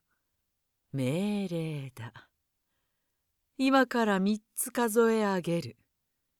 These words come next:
カウントに合わせ、片手を軽く持ち上げろ。いくぞ。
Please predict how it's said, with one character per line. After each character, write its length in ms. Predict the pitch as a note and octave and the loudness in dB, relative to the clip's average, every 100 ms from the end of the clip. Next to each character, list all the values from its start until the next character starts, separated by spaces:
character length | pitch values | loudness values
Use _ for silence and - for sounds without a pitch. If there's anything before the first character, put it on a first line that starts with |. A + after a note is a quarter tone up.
| _ _ _ _ - | _ _ _ _ -2
カ 240 | D3+ D3 | 2 2
ウ 140 | E3 | 2
ン 100 | F3+ | -2
ト 220 | E3 D#3+ D#3 | -4 -2 0
に 180 | C#3+ | 0
合 160 | C#3 C3+ | -2 -2
わ 140 | C#3 | -2
せ、 460 | D3 - B2+ F2 - _ _ _ _ _ _ _ | -4 -6 -6 -8 -14 _ _ _ _ _ _ _
片 400 | - B2 - D3 | -4 -4 -2 -4
手 220 | D3+ C#3 | -2 -2
を 140 | C3 | -2
軽 440 | B2 D#3+ E3 F3+ G#3+ | -4 -2 0 0 -2
く 160 | - | -4
持 240 | F#3+ D#3+ E3 | -2 0 -2
ち 240 | - - | -2 -2
上 140 | F3+ E3 | -2 -4
げ 180 | D3+ | -6
ろ。 160 | A#2+ A2+ _ _ _ _ _ _ _ _ _ _ _ _ _ _ _ _ _ | -8 -14 _ _ _ _ _ _ _ _ _ _ _ _ _ _ _ _ _
い 220 | G3+ G#3 | -2 -2
く 240 | - A#3 A3 | -2 -6 -2
ぞ。 380 | A3+ A#3 C4 | -2 -2 -4